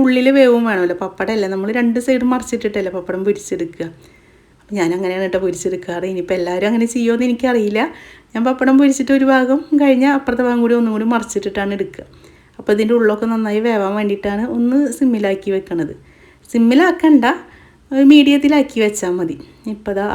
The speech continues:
ആയി വരുന്നുണ്ട് കേട്ടോ, നന്നായി മുരിഞ്ഞ് വന്നോട്ടെ. അപ്പോൾ ദാ ഫസ്റ്റത്തെ നമ്മൾ കോരി എടുത്തിട്ടുണ്ട്. അപ്പോൾ എണ്ണ ഒന്നും കുടിക്കണില്ല കേട്ടോ. ഞാൻ മുന്നേ പറഞ്ഞ പോലെ ചിക്കനും പപ്പടം കൂട്ടിയിട്ട് കുഴച്ചിട്ട്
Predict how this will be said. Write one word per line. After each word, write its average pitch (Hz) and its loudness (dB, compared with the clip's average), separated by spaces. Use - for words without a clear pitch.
ആയി 202 0
വരുന്നുണ്ട് 180 0
കേട്ടോ, 165 -8
നന്നായി 202 -2
മുരിഞ്ഞ് 240 2
വന്നോട്ടെ. 208 -2
അപ്പോൾ 208 -6
ദാ 202 -2
ഫസ്റ്റത്തെ 202 -6
നമ്മൾ 214 -2
കോരി 196 0
എടുത്തിട്ടുണ്ട്. 170 -8
അപ്പോൾ 226 -2
എണ്ണ 262 6
ഒന്നും 285 10
കുടിക്കണില്ല 226 0
കേട്ടോ. - -4
ഞാൻ 202 -4
മുന്നേ 226 0
പറഞ്ഞ 226 0
പോലെ 226 0
ചിക്കനും 220 -2
പപ്പടം 277 4
കൂട്ടിയിട്ട് 277 2
കുഴച്ചിട്ട് 285 2